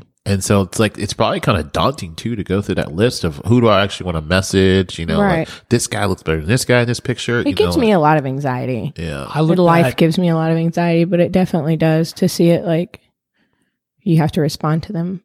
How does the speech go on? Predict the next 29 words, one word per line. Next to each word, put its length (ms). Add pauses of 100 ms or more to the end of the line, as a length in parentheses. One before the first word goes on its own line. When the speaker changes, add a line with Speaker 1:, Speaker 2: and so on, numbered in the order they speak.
Speaker 1:
Yeah. 140
Speaker 3:
I 60
Speaker 2:
almost 180
Speaker 3:
looked 120
at, 40
Speaker 2:
immediately. 540
Speaker 3:
um, 160 (260)
one 220
of 60
our 160
friends' 460
phones 400
the 140
other 160
day. 120
She 140
let 80
me 80
see 180
her 100
phone, 240
you 80
know, 160
like 160
her 140
Tinder. 540
Speaker 1:
Yeah. 380
Speaker 3:
Or 160
no, 300